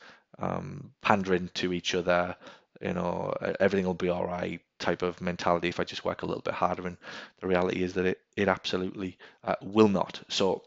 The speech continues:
if I can wrap this up, I think what I would, uh,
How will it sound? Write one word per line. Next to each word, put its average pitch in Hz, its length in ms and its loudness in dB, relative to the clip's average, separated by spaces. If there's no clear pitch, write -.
if 110 120 4
I 107 80 10
can 95 220 0
wrap - 180 6
this - 160 0
up, - 260 2
I 95 120 0
think 98 260 -2
what 92 140 4
I 98 80 6
would, 95 160 0
uh, 92 120 -4